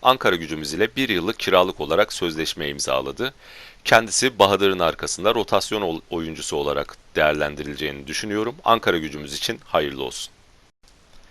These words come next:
Diğer bir transfer gündemimiz bir söylentiden ibaret. Trabzonspor forması ile hatırlayacağımız stoper oyuncusu Edgar Lee ile Ankara Gücümüzün ilgilendiği söyleniliyor. Geçtiğimiz sezonun on sekizinci haftasında Altay maçında ön çapraz bağları yırtılan oyuncu ile kulübü arasında sözleşme feshedildi.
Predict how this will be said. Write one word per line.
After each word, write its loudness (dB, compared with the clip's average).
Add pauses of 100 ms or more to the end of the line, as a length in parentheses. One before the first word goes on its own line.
(140)
Diğer 10
bir 4
transfer 6
gündemimiz -4
bir 2
söylentiden 4
ibaret. 0 (320)
Trabzonspor 2
forması 0
ile 2
hatırlayacağımız -2
stoper 0
oyuncusu -2
Edgar 6
Lee 0
ile 0
Ankara 2
Gücümüzün -6
ilgilendiği 0
söyleniliyor. -6 (480)
Geçtiğimiz 0
sezonun -2
on 0
sekizinci -2
haftasında 0
Altay 2
maçında -2
ön -2
çapraz 2
bağları 6
yırtılan 0
oyuncu -4
ile -2
kulübü 0
arasında 6
sözleşme -2
feshedildi. -4